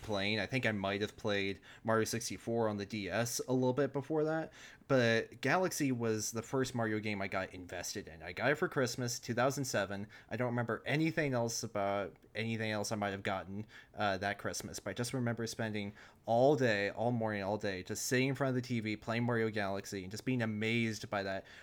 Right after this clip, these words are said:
opening sequence where, you know, uh, the Mushroom Kingdom explodes, basically. <laughs> You know, you end up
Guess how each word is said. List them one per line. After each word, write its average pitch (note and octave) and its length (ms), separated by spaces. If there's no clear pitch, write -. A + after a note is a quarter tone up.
opening C3+ 380
sequence A#2+ 760
where, G#2+ 360
you A2+ 300
know, F#2+ 420
uh, F#2+ 380
the A#2 60
Mushroom A#2 380
Kingdom A2 360
explodes, G2+ 680
basically. G#2 680
<laughs> - 300
You - 80
know, C3 120
you A#2 160
end B2 180
up A#2+ 160